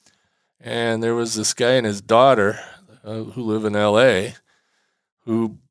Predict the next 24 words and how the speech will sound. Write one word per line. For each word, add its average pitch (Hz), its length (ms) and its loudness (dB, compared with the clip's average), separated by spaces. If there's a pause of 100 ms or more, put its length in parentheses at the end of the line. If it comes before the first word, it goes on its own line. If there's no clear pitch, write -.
(140)
bought 175 340 2
a 139 60 -4
Model 139 440 0
A 165 380 2 (1500)
and 131 560 0 (160)
flew 131 360 0
out 127 260 4
to 127 520 -2 (200)
wherever 113 480 2
in 104 80 0
Oklahoma, 107 640 2
I 104 40 2
don't 92 140 -2
know 95 60 -4
what 92 160 -4
city 98 320 0
it 90 120 -4
was, 95 340 0
but - 220 -14 (720)
flew 143 280 2
out 131 220 2
to 143 80 2
Oklahoma 139 800 2 (240)
and 131 300 -6